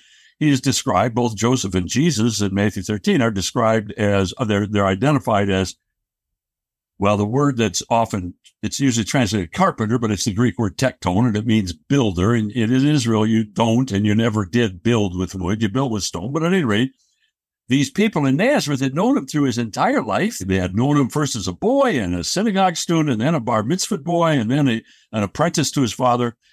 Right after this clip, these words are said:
and then I think a stonemason, perhaps apprenticing his own, his own brothers. But the point is, now he's left town, and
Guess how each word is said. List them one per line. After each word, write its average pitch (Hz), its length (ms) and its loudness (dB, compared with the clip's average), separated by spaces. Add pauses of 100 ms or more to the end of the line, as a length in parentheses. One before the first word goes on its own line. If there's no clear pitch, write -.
(160)
and 104 220 0
then 117 200 2
I 110 120 2
think 107 200 0
a 95 60 0
stonemason, 117 800 0
perhaps 90 340 0
apprenticing 110 580 -2
his 98 120 0
own, 110 220 0 (340)
his 92 180 -4
own 104 200 0
brothers. 127 320 0
But 165 220 0
the 139 80 -2
point 277 360 0
is, 80 260 -6 (460)
now 180 540 2
he's 135 320 -2
left 214 300 -2
town, 139 400 -2
and 151 440 0